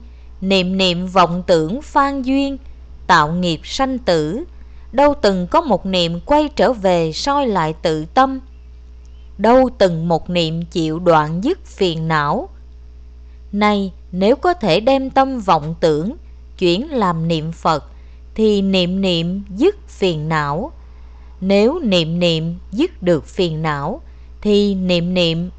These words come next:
ra khỏi sanh tử. Nếu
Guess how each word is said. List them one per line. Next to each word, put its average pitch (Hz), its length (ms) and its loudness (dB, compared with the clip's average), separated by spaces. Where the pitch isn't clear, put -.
ra 240 340 0
khỏi 160 460 -2
sanh 262 360 -4
tử. 165 420 -2
Nếu 208 500 2